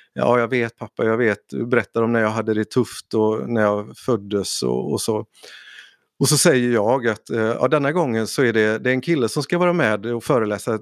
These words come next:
tillsammans med mig och han har varit statsminister, så han har varit chef över hela Sverige. Vad tycker du jag ska prata om när jag pratar tillsammans med honom?" Och så är han tyst och så efter en stund så säger han,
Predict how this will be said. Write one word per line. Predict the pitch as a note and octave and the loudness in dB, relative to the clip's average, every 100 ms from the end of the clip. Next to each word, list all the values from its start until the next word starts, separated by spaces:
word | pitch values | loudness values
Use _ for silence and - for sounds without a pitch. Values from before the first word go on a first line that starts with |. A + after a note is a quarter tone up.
| - | -6
tillsammans | B2 D3+ A#2+ D3+ E3 | -4 0 0 -2 -2
med | A3 | 0
mig | B2 G#2 G#2+ | 2 0 0
och | B2+ B2+ | 0 -2
han | B2+ | 0
har | B2 | 0
varit | D#3+ B2 - | 0 0 -2
statsminister, | - D3 - - G2+ G2+ - - E3+ G3+ | -6 -8 -8 -8 -6 -6 -8 -2 0 0
så | D3+ - | -2 -4
han | C3+ | 0
har | D#3 | 0
varit | C#3 - | 0 -2
chef | C3+ D3+ F3 - E3+ | -2 -2 -2 -8 -2
över | D3+ C#3 | 0 2
hela | C3+ C3 G#2 G2+ - - _ | 2 2 0 -2 -8 -20 _
Sverige. | - - B2 F#2+ F#2+ G2+ D#3+ F#3 _ _ _ _ _ - | -8 0 0 0 -4 -2 -2 -4 _ _ _ _ _ -2
Vad | C#3+ | -2
tycker | - - C#3 | -2 -2 0
du | C#3 F#3 F#3+ | 0 2 2
jag | D#3+ | 0
ska | - | -2
prata | B2+ D3 C3 G2 - A2 | -6 -2 0 -2 -4 -2
om | G#2 G#2 | 0 -2
när | G#2 C3 A#2+ | -4 0 2
jag | G#2+ - | 0 -2
pratar | A2+ - G#2+ | -4 -2 -6
tillsammans | - A2+ C3 G#2 G2+ | -6 -4 -2 -2 -4
med | A2 | -4
honom?" | A2+ D#3 A2+ C#3+ A#3+ B2+ _ _ _ _ _ _ _ _ - C#3 | -2 -2 0 0 0 -4 _ _ _ _ _ _ _ _ -10 -2
Och | |
så | C3+ | 0
är | |
han | B2 | 0
tyst | A2+ D3 - - - | -2 -6 -6 -8 -6
och | B2 | -4
så | - | 0
efter | B2 C3+ | 0 0
en | |
stund | A#2 C#3 A#2+ G#2 | -2 0 -2 -4
så | A2+ | -6
säger | - A2+ G#2 | -2 0 0
han, | G#2 | -2